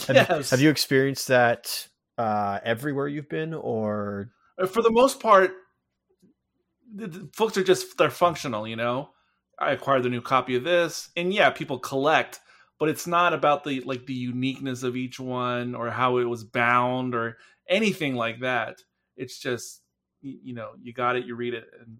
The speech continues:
Speaker 1: you know, you hold on to it, you don't, but, but not getting into the actual, like, the makeup of the book, and not just, like,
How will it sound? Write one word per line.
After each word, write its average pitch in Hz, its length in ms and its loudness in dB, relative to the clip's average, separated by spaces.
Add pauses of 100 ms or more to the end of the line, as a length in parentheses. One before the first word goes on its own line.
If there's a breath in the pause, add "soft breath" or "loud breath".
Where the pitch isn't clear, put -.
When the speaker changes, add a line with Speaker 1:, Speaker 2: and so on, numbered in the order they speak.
(140)
Speaker 1:
you 117 60 -20
know, 120 160 -20
you 117 100 -18
hold 127 180 -6
on 120 120 -6
to 123 80 -10
it, 120 60 -8
you 120 60 -10
don't, 127 160 -8
but, 127 120 -10 (640)
but - 160 -6
not 135 300 -8
getting 135 180 -4
into 127 220 -6
the 120 100 0
actual, 120 720 -6 (160)
like, 117 320 -12
the 120 120 -8
makeup 131 420 -8
of 127 100 -10
the 131 80 -8
book, 131 260 -2 (280 loud breath)
and 202 100 -4
not 285 160 0
just, 226 180 -10
like, 131 220 2